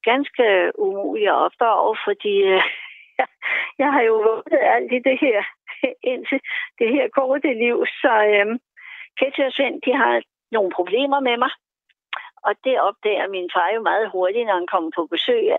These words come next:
at jeg ikke er til, jeg er ikke opdraget. Og, øh, så vil han have, at Ketty og Svend skal opdrage mig, men da de er en del ældre end mine rigtige forældre, og ikke selv har børn, så kender de ikke meget til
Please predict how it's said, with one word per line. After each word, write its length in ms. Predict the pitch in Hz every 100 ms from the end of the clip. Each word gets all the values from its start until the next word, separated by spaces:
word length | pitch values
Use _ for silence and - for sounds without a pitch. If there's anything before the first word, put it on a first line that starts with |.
| -
at 180 | 180 -
jeg 180 | 165 -
ikke 320 | 180 202 226 156 160
er 60 | - -
til, 180 | 165 151 - _ _
jeg 120 | 185
er 100 | 143 165
ikke 140 | 190
opdraget. 540 | 120 - 165 151 156 165 - - - - -
Og, 440 | - 180 175 175 165
øh, 300 | 165 160 160 - -
så 160 | 190 - -
vil 160 | 196 180
han 200 | 160 339
have, 180 | 190 170
at 60 | -
Ketty 240 | 196 185 190
og 100 | 185
Svend 260 | 185 175
skal 140 | - 180
opdrage 460 | 180 - 233 180
mig, 180 | 185 185
men 220 | 185 185
da 140 | 180 190 -
de 260 | 208 202
er 140 | - 175 - - - - _
en 180 | 202 214
del 260 | 311 285 196
ældre 480 | 180 190 202 208 202
end 320 | 180 180 180
mine 300 | 170 160 156 -
rigtige 340 | - 208 285 269
forældre, 480 | 240 220 208 233 233 - _ _
og 200 | 190 180
ikke 240 | 185 214 202
selv 200 | 202 190
har 140 | 214 -
børn, 320 | 190 147 175
så 220 | - 196 165 -
kender 220 | 185 208
de 100 | 208
ikke 240 | 165 180 185
meget 320 | 135 165 185 -
til 140 | 170